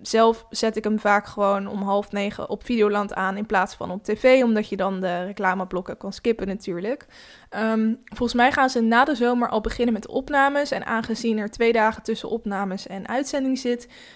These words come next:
zou dat betekenen dat we misschien in september of oktober al een gloednieuw seizoen hebben. Wat wel heel snel is, vind ik. Misschien had het wel beter geweest als er nog een jaartje tussen zat, dat je er extra naar kan verle-, verlangen.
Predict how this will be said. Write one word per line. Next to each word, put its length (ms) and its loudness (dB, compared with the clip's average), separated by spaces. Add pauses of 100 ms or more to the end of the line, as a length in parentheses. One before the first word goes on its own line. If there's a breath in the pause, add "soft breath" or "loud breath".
zou 200 8
dat 140 4
betekenen 500 2
dat 140 2
we 80 2
misschien 300 0
in 80 0
september 500 0
of 160 -2
oktober 460 2
al 220 0
een 220 -2
gloednieuw 640 -2
seizoen 460 0
hebben. 440 4 (340 loud breath)
Wat 160 0
wel 140 6
heel 180 6
snel 300 4
is, 300 6
vind 240 0
ik. 280 0 (100)
Misschien 360 -2
had 140 0
het 100 -6
wel 120 2
beter 260 2
geweest 200 -2
als 80 -4
er 60 -4
nog 120 -2
een 60 0
jaartje 300 0
tussen 260 -6
zat, 180 -2
dat 100 -4
je 80 -6
er 100 -2
extra 360 -4
naar 160 -4
kan 200 -2
verle-, 420 -2
verlangen. 760 0